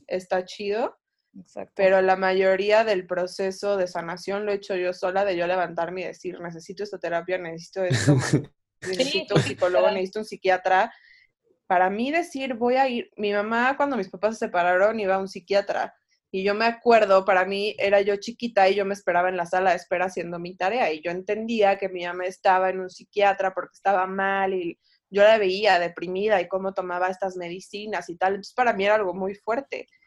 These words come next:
Speaker 3: Impactante,
Speaker 1: Y
Speaker 3: claro.
Speaker 1: cuando, cuando la moneda cambió, cuando la cosa fue al revés y yo era la que entraba al consultorio y mi mamá era la que me esperaba en la sala de espera, yo decía,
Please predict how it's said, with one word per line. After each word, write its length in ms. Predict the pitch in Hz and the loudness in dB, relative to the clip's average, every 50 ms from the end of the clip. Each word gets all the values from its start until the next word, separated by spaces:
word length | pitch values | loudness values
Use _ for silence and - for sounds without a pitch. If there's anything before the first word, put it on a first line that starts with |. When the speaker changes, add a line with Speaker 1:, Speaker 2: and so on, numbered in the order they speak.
| _ _ - | _ _ -4
Speaker 3:
Impactante, 540 | 131 120 - 120 123 - 135 151 156 190 | -2 0 0 -2 0 2 0 0 0 0
Speaker 1:
Y 20 | 190 | 0
Speaker 3:
claro. 140 | - 131 175 | 0 4 4
Speaker 1:
cuando, 680 | 208 208 208 202 202 196 196 196 190 190 - - - _ | 4 4 4 2 2 4 6 8 8 6 6 2 -2 _
cuando 580 | - 208 202 208 202 202 202 196 196 196 196 196 | 2 2 2 4 4 6 6 8 8 8 6 6
la 140 | 202 196 196 | 4 2 0
moneda 440 | 202 208 208 220 233 277 339 370 - | 0 0 -2 0 2 2 2 2 2
cambió, 460 | 294 202 185 190 202 202 196 196 202 | -2 -2 -2 0 2 4 4 4 4
cuando 200 | 240 220 202 190 | 2 0 0 0
la 140 | 190 196 196 | 0 0 -2
cosa 240 | - 226 233 285 285 - | -6 -4 -4 -4 -4 0
fue 100 | 269 254 | 0 0
al 100 | 254 240 | 2 2
revés 420 | 240 240 233 202 196 202 202 202 - | 0 0 0 2 0 0 -2 -4 -8
y 140 | 185 185 180 | -10 -6 0
yo 160 | 202 220 254 | 2 4 6
era 160 | 285 320 349 | 6 6 6
la 140 | 349 294 - | 4 2 2
que 60 | 196 | -2
entraba 300 | 190 190 190 196 196 202 214 | -6 -2 2 4 4 4 4
al 80 | 220 | 4
consultorio 600 | - 190 185 170 170 180 180 - 196 190 208 220 | 0 -4 -6 -6 -10 -16 -6 -4 -4 -2 0 -2
y 20 | 226 | -2
mi 140 | 226 214 190 | -2 -4 -4
mamá 300 | 180 170 170 180 190 208 | -4 -4 -2 0 2 2
era 100 | 240 254 | 4 2
la 140 | 226 180 - | 2 0 -2
que 80 | - 180 | -8 -12
me 60 | 180 | -14
esperaba 360 | 175 - - 185 185 190 208 226 | -14 -4 -2 0 0 0 0 0
en 80 | 214 | -2
la 100 | 180 175 | -4 -6
sala 240 | - - 208 233 226 | -4 -2 0 2 2
de 60 | 196 | 0
espera, 320 | 185 - _ 196 196 208 240 | 0 -2 _ -2 0 0 0
yo 120 | 240 220 | 0 -2
decía, 340 | 220 214 - - 220 202 | -4 -6 -8 -8 -8 -8